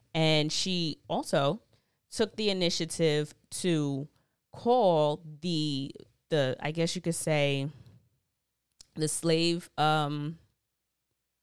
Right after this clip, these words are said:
history museum, I guess. There's, you know how most places that have, um, some history of slavery will have a museum of some sorts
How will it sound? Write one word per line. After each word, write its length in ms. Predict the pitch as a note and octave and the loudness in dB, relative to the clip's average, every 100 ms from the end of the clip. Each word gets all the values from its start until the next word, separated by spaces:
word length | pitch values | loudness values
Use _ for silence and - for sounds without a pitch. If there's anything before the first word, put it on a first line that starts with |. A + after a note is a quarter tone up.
| _ _ _ - | _ _ _ -12
history 380 | G#3 - G3+ | -10 -8 -6
museum, 540 | G#3 G#3 G3 G#3+ G#3+ A3 | -4 -4 -4 -6 -6 -8
I 120 | G#3+ | -8
guess. 360 | G#3+ A3+ A#3 - _ - - _ | -6 -8 -8 -18 _ -20 -20 _
There's, 380 | - F3+ E3+ E3+ | 0 2 2 -2
you 80 | F3+ | -2
know 140 | B3 | -2
how 260 | G3+ E3 D3+ | -2 0 -2
most 500 | D3 D#3 D#3 - - _ _ | 0 0 0 -4 -12 _ _
places 440 | - D#3+ D3 D3+ C#3+ | -6 -6 -4 -6 -4
that 160 | C3+ | -4
have, 420 | D#3 C#3 C#3 C#3+ - | -4 -4 -4 -6 -8
um, 440 | C#3+ C3+ C3 C3 C3+ | -6 -4 -4 -8 -10
some 220 | - D3+ | -8 -6
history 340 | D#3+ D3 D3 C3 | -6 -6 -6 -8
of 80 | |
slavery 340 | - C#3 C3 C3 | -6 -6 -6 -6
will 180 | C3 C3 | -8 -8
have 360 | C3 C#3 C#3 - _ - - | -8 -8 -10 -12 _ -18 -6
a 80 | |
museum 640 | F3+ F3+ E3+ G3+ F3+ D3+ E3 - | -2 -2 0 2 2 0 -2 -4
of 140 | E3 | -4
some 280 | - F3 F3 | -2 -2 -2
sorts 800 | - D3 C#3 - _ - - - | -2 0 0 -2 _ -16 -14 -14